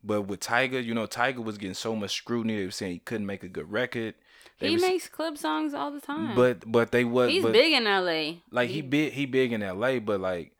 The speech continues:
Speaker 1: as far as, like, when he had the Rack City shit and all that, how big he was then,
Speaker 2: Mm-hmm.
Speaker 1: people didn't see that now. Or people didn't wanna respect it now.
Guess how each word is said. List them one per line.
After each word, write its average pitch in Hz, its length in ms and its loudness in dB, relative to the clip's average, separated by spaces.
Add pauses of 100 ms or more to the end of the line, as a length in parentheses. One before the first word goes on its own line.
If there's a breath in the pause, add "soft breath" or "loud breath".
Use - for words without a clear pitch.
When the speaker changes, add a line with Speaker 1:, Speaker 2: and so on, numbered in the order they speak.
(120)
Speaker 1:
as 117 140 -6
far 127 300 4
as, 117 100 -2
like, 107 420 -2
when 120 180 0
he 123 100 2
had 113 100 2
the 87 100 -2
Rack 110 260 2
City 123 280 -2
shit 120 260 -2
and 113 140 -2
all 117 180 0
that, 113 160 0
how 113 160 0
big 113 320 -2
he 117 120 -6
was 113 340 -2
then, 127 320 -2
Speaker 2:
Mm-hmm. 190 220 -10 (220 loud breath)
Speaker 1:
people 127 220 0
didn't 113 240 4
see 110 400 -4 (280)
that 107 340 0
now. 90 380 -12 (300)
Or 104 120 -2
people 117 240 -2
didn't 107 320 0
wanna 107 220 0
respect 92 500 -4
it 80 60 -8
now. 76 300 -10